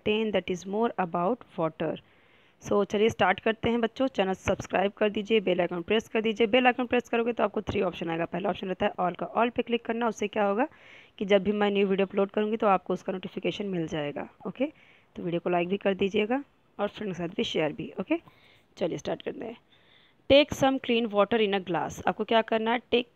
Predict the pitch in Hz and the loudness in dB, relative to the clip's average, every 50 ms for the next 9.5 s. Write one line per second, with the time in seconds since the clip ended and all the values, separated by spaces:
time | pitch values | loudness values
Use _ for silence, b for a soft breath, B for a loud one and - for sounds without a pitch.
0 | - 202 190 - - 202 196 190 170 - 190 185 185 190 208 226 247 233 220 226 | -6 -6 -4 -2 -2 0 0 -2 -2 0 0 0 2 2 2 2 4 2 2 0
1 | 269 - 466 - _ _ _ _ _ _ _ - 240 269 262 262 262 262 - - | -2 -4 -10 -18 _ _ _ _ _ _ _ -6 -2 2 2 2 2 2 0 0
2 | 226 185 170 175 175 170 - - 220 254 294 - - - _ _ _ _ _ _ | -2 -2 0 0 -2 0 2 2 2 2 2 0 -4 -14 _ _ _ _ _ _
3 | - 214 247 226 - _ _ 190 180 165 156 160 - - 160 151 - - _ _ | -2 -2 -2 -2 -6 _ _ -4 -2 -2 -2 -6 -8 -12 -12 -12 -12 -14 _ _
4 | _ _ _ _ _ - 220 262 294 285 - - - 226 220 220 - - 220 220 | _ _ _ _ _ -2 0 0 0 0 -2 -2 2 2 2 2 2 -2 -4 -6
5 | - - - - - 190 170 165 160 147 - - - _ _ _ _ _ _ _ | -6 -10 -20 -6 -2 0 0 0 0 -2 -4 -8 -14 _ _ _ _ _ _ _
6 | _ _ _ _ _ _ _ _ _ - 185 175 - - 247 233 214 208 - 220 | _ _ _ _ _ _ _ _ _ -6 -6 -6 -4 -6 -2 0 0 0 0 -2
7 | 220 240 240 214 - 247 - - - 220 214 214 226 233 - _ _ _ - - | 0 0 0 0 0 -2 -4 0 2 4 4 4 2 2 -2 _ _ _ -12 -6
8 | 208 190 196 202 202 - 196 185 180 170 - 208 - - 233 247 269 269 - - | 0 2 2 2 2 0 0 0 0 0 -2 -6 -4 0 0 0 0 0 -2 -2
9 | 180 - - 170 160 160 165 160 160 - | -4 -2 -2 -2 -2 0 -2 -2 -2 -4